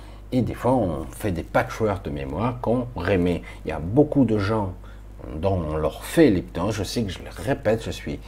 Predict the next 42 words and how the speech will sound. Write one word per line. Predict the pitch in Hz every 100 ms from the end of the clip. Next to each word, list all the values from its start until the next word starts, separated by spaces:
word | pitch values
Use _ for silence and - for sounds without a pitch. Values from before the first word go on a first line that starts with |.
| - - - - -
hyper | 120 120 -
chiant | - 127 110
pour | 92
radoter | - 104 98 101
à |
ce | 92
point-là, | - 71 85
mais | 131
je | 107 78
le | -
redis, | 101 135 101 117 135 - - - - - - - - -
il | 98
y |
a |
des | 87 110
gens | 110 117
qui | -
ont | 69
fait | -
l'hypnose | 87 117 120 - 135 120
et |
disent, | 90 117
ben, | 120 82 120
on | - 98
a | 92 82
trouvé | - 110 90 101 143
que | 143 113 117
j'étais | 95 82 110 123
telle | 120 107
personne, | 101 80 - - 98 135 139 - - - - -
euh, | 98 101
dans | 92 95
une | 92 80
vie | 82 120
antérieure. | 113 101 85 73 78 - -
Et |
moi, | 76 80 90
je | 73
dis, | 67 90 131 151 - - - 80
il | 78
y | 80
a | 76 64